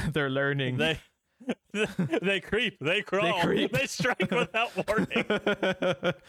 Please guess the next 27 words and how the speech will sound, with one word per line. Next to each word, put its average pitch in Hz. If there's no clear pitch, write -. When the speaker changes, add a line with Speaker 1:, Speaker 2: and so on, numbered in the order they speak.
Speaker 1:
They 156
pick 151
Tammy 160
and 165
the 165
T-Rex 214
without 151
warning. 185
Speaker 2:
<laughs> -
Speaker 1:
Uh, 117
yeah. -
Speaker 2:
Oh, 156
Speaker 1:
So 135
Speaker 2:
man. 117
Speaker 1:
next 180
year, 226
we're 170
in 175
for 175
a 160
couple 175
of, 147
uh, 135
pot-, 147
you 156
know, 143
potentially 156